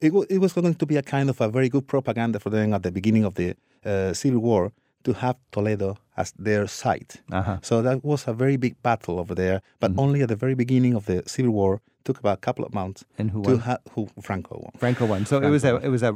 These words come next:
Speaker 2: a fascist bastion. But today, when we look at the new museum there,
Speaker 1: Yeah.
Speaker 2: it tells the story of military history in Spain
Speaker 1: True. It was
Speaker 2: right
Speaker 1: opened
Speaker 2: from
Speaker 1: about
Speaker 2: the
Speaker 1: a year ago.
Speaker 2: beginning. And it's a brand new museum. It's the
Speaker 1: Mm-hmm.
Speaker 2: best museum, I think, in Spain for military history. But what was interesting to me is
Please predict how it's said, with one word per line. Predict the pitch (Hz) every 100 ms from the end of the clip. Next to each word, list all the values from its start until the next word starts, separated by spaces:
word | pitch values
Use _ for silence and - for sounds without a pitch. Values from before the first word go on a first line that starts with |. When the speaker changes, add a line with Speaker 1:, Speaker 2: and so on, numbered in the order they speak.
| -
Speaker 2:
a |
fascist | 113 123 117 113 -
bastion. | - 101 - 117 113 - _ -
But | -
today, | 170 127 175 214 104 113 - _
when | 131 139
we | 131
look | 127 147 147
at | 120
the | 113
new | 110 123 170
museum | 135 98 156 185 123
there, | 85
Speaker 1:
Yeah. | 110 101 120
Speaker 2:
it | -
tells | 143 139 -
the | 101
story | - 147 156 147 107
of | 110
military | 120 120 117 107
history | 113 - 104
in | 95
Spain | - 107
Speaker 1:
True. | 127 170
It | 98
was | 110 120
Speaker 2:
right | 170
Speaker 1:
opened | 123
Speaker 2:
from | 113
Speaker 1:
about | 110
Speaker 2:
the | 110
Speaker 1:
a |
year | 127
ago. | 170
Speaker 2:
beginning. | 135 85 - _ -
And | 147
it's | 127 117
a |
brand | 92 143 185
new | 180
museum. | 156 123 131 131
It's | 113
the | -
Speaker 1:
Mm-hmm. | 101 123
Speaker 2:
best | 165 -
museum, | 143 123 127 110
I | 127
think, | 113 110
in |
Spain | 95 107 110
for | 98
military | 107 120 113 104
history. | 113 - 110 _ _ -
But | 139
what | 139
was | 127
interesting | 151 175 - 123
to | 110
me | 139 160
is | 104 104